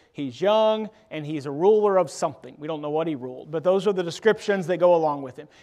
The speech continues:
And he comes up and he talks to Jesus, and he's been keeping all the commandments. He has a conversation,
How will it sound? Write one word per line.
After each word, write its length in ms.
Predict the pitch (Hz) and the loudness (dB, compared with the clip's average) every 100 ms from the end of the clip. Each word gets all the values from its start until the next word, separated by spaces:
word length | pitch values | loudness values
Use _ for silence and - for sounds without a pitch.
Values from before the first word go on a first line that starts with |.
| - | -8
And 100 | 185 | -4
he 60 | |
comes 260 | 175 262 208 | 0 2 8
up 180 | 240 220 | 10 10
and 40 | |
he 80 | 196 | 6
talks 280 | 165 226 233 | 4 4 2
to 80 | 220 | -6
Jesus, 520 | 160 233 202 220 220 - | -4 -2 0 -2 -2 -10
and 100 | 202 | -2
he's 120 | 226 180 | 0 0
been 120 | 226 | 0
keeping 300 | - 339 - | 2 4 6
all 160 | 320 | 6
the 80 | 370 | 4
commandments. 560 | - 233 285 311 170 - | 2 4 4 4 -2 2
He 60 | |
has 120 | 220 262 | 4 4
a 60 | |
conversation, 680 | 254 262 - 262 262 269 | 4 2 2 0 0 -8